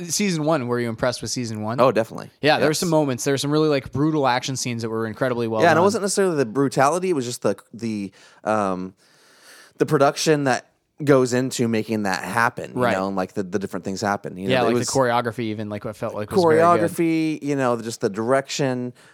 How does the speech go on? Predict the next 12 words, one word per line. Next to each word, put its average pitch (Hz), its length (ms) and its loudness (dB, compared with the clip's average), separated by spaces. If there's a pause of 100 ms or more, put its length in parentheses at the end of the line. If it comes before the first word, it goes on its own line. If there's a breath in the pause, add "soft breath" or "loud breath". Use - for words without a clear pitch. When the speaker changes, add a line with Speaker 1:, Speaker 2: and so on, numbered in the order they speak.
Speaker 2:
Um, 110 380 0
yeah, 110 160 0
the, 90 160 -2
the, 92 440 0 (920)
I - 120 -12
think, 123 300 -6 (380)
um, 101 460 0 (540 soft breath)
so 127 180 0
the 113 80 2
guy 120 260 4
who, 113 520 -2
who 101 400 -6